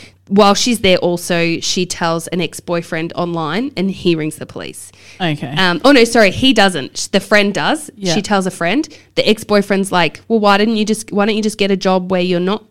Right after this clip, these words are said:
Speaker 1: gonna kill people?" <laughs> Is it fucked?
Speaker 2: God.
Speaker 1: Um, so then, and she actually, in this time, like, after she'd killed a few people,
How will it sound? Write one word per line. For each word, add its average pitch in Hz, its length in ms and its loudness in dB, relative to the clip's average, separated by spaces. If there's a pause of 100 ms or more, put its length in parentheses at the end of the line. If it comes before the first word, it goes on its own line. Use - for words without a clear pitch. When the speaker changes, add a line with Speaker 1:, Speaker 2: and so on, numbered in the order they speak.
(340)
Speaker 1:
gonna 165 180 -6
kill 143 200 -10
people?" - 360 -14 (380)
<laughs> - 20 -10 (1120)
Is 269 120 -2
it 370 100 -2
fucked? - 360 0 (240)
Speaker 2:
God. 165 520 -12
Speaker 1:
Um, 226 540 2 (500)
so 233 320 6
then, 339 640 6 (380)
and 302 120 4
she 311 160 0
actually, 349 460 0
in 311 80 4
this 370 220 0
time, 240 560 0
like, 254 200 -2
after 269 280 -4
she'd - 240 -2
killed 285 200 0
a 240 40 -2
few 240 280 -2
people, 208 480 -4